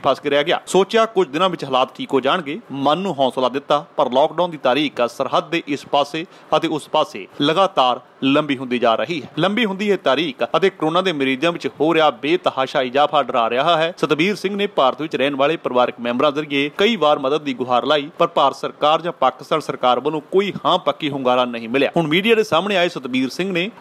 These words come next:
ਆਪਣੇ ਆਪ ਬੀਤੀ ਸੁਣਾਈ ਹੈ ਅਤੇ ਗੁਹਾਰ ਲਾਈ ਹੈ ਕਿ ਉਸ ਨੂੰ ਪਰਿਵਾਰ ਸਮੇਤ ਵਾਪਸ ਅੰਮ੍ਰਿਤਸਰ ਭੇਜਣ ਦਾ ਪ੍ਰਬੰਧ ਕੀਤਾ ਜਾਵੇ। ਸਤਬੀਰ ਸਿੰਘ ਦਿਲ ਦੇ ਮਰੀਜ਼ ਹਨ, ਉਹਨਾਂ ਦਾ ਦਿਲ ਸਿਰਫ ਚਾਲੀ ਫੀਸਦ ਕੰਮ ਕਰਦਾ ਹੈ,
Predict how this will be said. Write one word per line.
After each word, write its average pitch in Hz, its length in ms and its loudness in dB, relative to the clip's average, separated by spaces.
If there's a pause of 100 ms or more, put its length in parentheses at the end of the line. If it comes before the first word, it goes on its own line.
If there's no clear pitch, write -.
ਆਪਣੇ 185 340 0 (100)
ਆਪ 135 160 4
ਬੀਤੀ 135 240 -8
ਸੁਣਾਈ 120 360 -2
ਹੈ 165 240 0
ਅਤੇ 156 140 -2
ਗੁਹਾਰ 120 360 0
ਲਾਈ 117 260 -2
ਹੈ 160 120 2 (100)
ਕਿ 175 80 2
ਉਸ 185 120 0
ਨੂੰ 220 140 -2
ਪਰਿਵਾਰ 131 320 2
ਸਮੇਤ 165 360 -4
ਵਾਪਸ 131 460 -2 (100)
ਅੰਮ੍ਰਿਤਸਰ 160 460 0
ਭੇਜਣ 139 260 -2
ਦਾ 147 100 2
ਪ੍ਰਬੰਧ 139 320 -2
ਕੀਤਾ 131 260 -2
ਜਾਵੇ। 131 340 0
ਸਤਬੀਰ 156 380 -2
ਸਿੰਘ 180 180 -4
ਦਿਲ 160 160 0
ਦੇ 170 120 0
ਮਰੀਜ਼ 123 280 -4
ਹਨ, 147 280 -2
ਉਹਨਾਂ 208 220 2
ਦਾ 208 160 4
ਦਿਲ 151 300 0
ਸਿਰਫ 180 300 -2 (120)
ਚਾਲੀ 165 240 2
ਫੀਸਦ 156 320 -8
ਕੰਮ 143 220 0
ਕਰਦਾ 131 340 0
ਹੈ, 156 160 -4